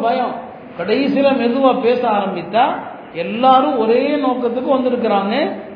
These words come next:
நான் எங்களுடைய ஈமானை பாதுகாக்க வந்திருக்கிறோம். அல்லாஹ் அவங்கள ஒண்ணு சேர்த்துட்டான். அப்ப நல்லவர்கள் ஒன்று சேர்ந்ததுனால அல்லாஹ் அந்த மக்களை எதிரிகளிடம் இருந்து பாதுகாத்து ஒரு குகையில பாதுகாப்பா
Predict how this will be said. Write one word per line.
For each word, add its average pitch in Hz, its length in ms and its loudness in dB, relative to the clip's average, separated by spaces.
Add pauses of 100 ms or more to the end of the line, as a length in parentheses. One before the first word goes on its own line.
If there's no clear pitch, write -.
நான் 240 220 0
எங்களுடைய 220 400 0
ஈமானை 240 540 0
பாதுகாக்க 214 500 -2
வந்திருக்கிறோம். 180 680 -2 (240)
அல்லாஹ் 294 300 2
அவங்கள 277 180 0
ஒண்ணு 302 300 2
சேர்த்துட்டான். 214 440 -2 (440)
அப்ப 233 180 2
நல்லவர்கள் 302 640 4
ஒன்று 302 300 0
சேர்ந்ததுனால 220 1080 0 (260)
அல்லாஹ் 240 300 0
அந்த 220 160 0
மக்களை 220 560 0
எதிரிகளிடம் 226 680 0
இருந்து 247 260 -4
பாதுகாத்து 214 1000 -2 (180)
ஒரு 233 200 4
குகையில 277 560 2 (120)
பாதுகாப்பா 262 600 -2